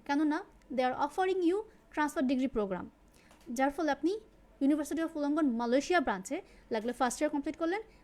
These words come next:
then সেকেন্ড ইয়ার and, and থার্ড ইয়ার আপনি অস্ট্রেলিয়া গিয়ে কমপ্লিট করতে পারবেন, and then অস্ট্রেলিয়ান ডিগ্রি অ্যাচিভ করলেন। আপনি চাইলে এটাকে আপনি ফার্স্ট ইয়ার বা সেকেন্ড ইয়ার আপনি দুই বছর মালয়েশিয়ায় কমপ্লিট করলেন, এতে করে আপনার টিউশন ফিজ বা যে লিভিং কস্ট এটা, এটা কমে আসলো, তারপর আপনি just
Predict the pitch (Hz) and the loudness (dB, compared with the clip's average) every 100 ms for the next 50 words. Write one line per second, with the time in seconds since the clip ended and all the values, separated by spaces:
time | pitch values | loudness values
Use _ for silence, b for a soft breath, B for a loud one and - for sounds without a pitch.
0 | - 349 370 - 311 302 311 320 - 254 | -4 -2 -2 -4 0 0 0 -2 -4 -4
1 | 262 240 233 - 240 294 294 339 262 - | -4 -6 -6 -4 0 0 0 -4 -4 -6
2 | 269 262 277 277 262 294 330 - - 349 | -2 0 0 0 -4 -6 -6 -6 -4 -2
3 | 349 320 277 466 B B - 269 - 302 | 0 -2 -2 -6 B B -6 -6 -2 0
4 | 285 311 370 240 254 - 202 190 202 B | 0 0 -2 -6 -8 -4 -4 -4 -10 B
5 | B - 254 - 220 254 190 226 415 - | B -4 -2 0 -2 -2 0 -2 -6 -12
6 | - 254 277 269 302 302 277 277 320 311 | -10 -6 -4 0 0 2 0 2 -2 -2
7 | - 302 320 240 - 254 233 254 247 - | -4 0 0 0 -2 -4 -2 -2 -4 -6
8 | 427 466 B - 247 240 254 302 294 277 | -8 -8 B -6 -2 0 0 -2 -2 -2
9 | 320 - 294 330 403 277 277 254 254 277 | -2 0 0 0 -2 -6 -4 -4 -4 -4
10 | 277 - - - - - 311 370 302 254 | -6 -14 -20 -20 -4 2 2 0 -2 -2
11 | 277 - 220 226 B B B 233 233 220 | -2 -2 -2 -4 B B B -4 -2 0
12 | 247 277 370 - 233 247 - - 269 285 | 2 2 2 0 0 0 -6 -6 -4 -4
13 | - 339 440 233 - 233 330 - B - | -2 -2 0 -2 -6 -4 -4 -6 B -10
14 | 403 440 427 427 | -4 -4 -4 -6